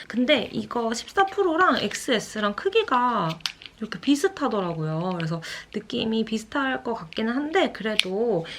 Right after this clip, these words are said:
케이스 위에다가 한 번씩 올려서 어떤 정도의 느낌으로 사-, 사용하실 수 있는지 보여드리도록 할게요.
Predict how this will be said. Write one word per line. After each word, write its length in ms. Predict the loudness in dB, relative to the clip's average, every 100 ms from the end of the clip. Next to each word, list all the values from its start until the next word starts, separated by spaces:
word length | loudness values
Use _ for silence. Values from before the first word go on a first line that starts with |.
| -4
케이스 360 | -2 -2 -2
위에다가 440 | -4 -4 -6 -6 -4
한 140 | -2
번씩 440 | -2 -4 -6 -6
올려서 600 | 0 0 2 0 -2 -4 -6 -10 -6
어떤 560 | -6 -4 0 0 0
정도의 420 | -2 -2 -2 -2
느낌으로 760 | -2 -2 0 2 2 0 -4 -4
사-, 100 | -8
사용하실 560 | -2 0 2 2 0 -2
수 140 | -2
있는지 600 | -2 -2 -4 -2 0 0
보여드리도록 600 | 0 -2 -2 -4 -4 -8
할게요. 300 | -8 -8 -10